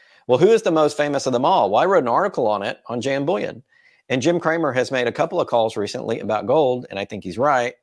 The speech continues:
We've got, uh, from C N B C, this is a quote that says, um, "You should stick with gold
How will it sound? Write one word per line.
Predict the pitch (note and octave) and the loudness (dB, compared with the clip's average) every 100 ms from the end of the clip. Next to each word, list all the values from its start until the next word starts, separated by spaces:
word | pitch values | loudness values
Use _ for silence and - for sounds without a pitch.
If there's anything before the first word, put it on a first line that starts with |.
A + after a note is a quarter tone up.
| _ | _
We've | G2 F#2+ | -12 -4
got, | G#2 G2+ - | -2 -2 -4
uh, | G2+ F2+ - _ | -6 -6 -8 _
from | - A#2+ A2 | -4 -2 -2
C | - A2 | -4 -4
N | G2 | -4
B | F2+ | -6
C, | - C#3+ C#3 C#3+ _ _ _ - | -4 -4 -4 -6 _ _ _ -8
this | A2 | -4
is | G#2 | -4
a | F2+ | -2
quote | - A2+ A2 | 0 0 -2
that | G#2 | -6
says, | - A2 G#2 G#2 - - | -2 0 0 -2 -6 -4
um, | G#2 G#2 G2+ G2+ - | -2 0 -2 -6 -10
"You | G#2+ G#2+ | -8 -6
should | G#2+ - | -8 -6
stick | B2 A2+ | -6 -4
with | A2 | -4
gold | G2+ A#2 A#2+ A#2+ | -2 0 0 0